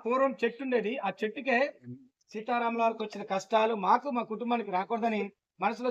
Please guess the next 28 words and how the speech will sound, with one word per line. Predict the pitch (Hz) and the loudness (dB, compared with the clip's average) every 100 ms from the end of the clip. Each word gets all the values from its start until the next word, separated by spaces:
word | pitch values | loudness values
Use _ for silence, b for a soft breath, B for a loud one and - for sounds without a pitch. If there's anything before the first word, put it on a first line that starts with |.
| 220 | -2
సీతారాములను | 220 247 247 240 233 | 2 4 6 4 0
తలుచుకొని | 220 208 233 220 202 - _ _ _ 170 | -4 -4 -4 -2 -4 -10 _ _ _ -4
ఎ-, | 196 175 | -4 -2
ఎడం | 175 247 240 | -4 -2 0
చేత్తో | 240 254 | 0 0
ఒక | 220 | -4
మూడు | 208 208 | 0 2
రాళ్లతో | 214 226 226 233 - | 2 2 -2 -4 -6
ఎని | 208 240 | -6 -4
తిరిగి | 233 247 | -4 -6
ఇసిరేసి | 240 233 214 240 202 | -6 -2 -2 0 -2
ఆమెను | 190 202 | -2 -6
తిడుతూ | 214 226 277 - | -8 -6 -6 -6
వెళ్తారు. | 190 196 - - _ _ _ 170 | -4 -2 -4 -8 _ _ _ -8
ఎందుకంటే | 214 233 240 226 - _ - | -4 -2 0 -2 -4 _ -4
మరి | 185 170 151 | 0 2 4
ఆ | 202 | 6
రాక్షసు | 240 254 254 262 | 4 2 0 0
వల్లే | 262 262 | 2 2
కదమ్మా | 254 262 262 | 2 0 -2
సీతారాముల | 214 254 254 254 254 269 | -4 -2 0 0 4 4
వారు | 254 | 4
కొన్ని | 247 240 | 0 0
సంవత్సరాలు | 226 202 269 247 | -2 0 0 2
విడిగా | 233 254 254 | 0 2 2
ఉన్నది. | 247 240 - _ _ _ _ _ | -2 -6 -14 _ _ _ _ _
ఇప్పుడు | 180 170 | -12 -6
పన్నశాలలో | 170 196 208 240 208 | -4 -2 2 2 4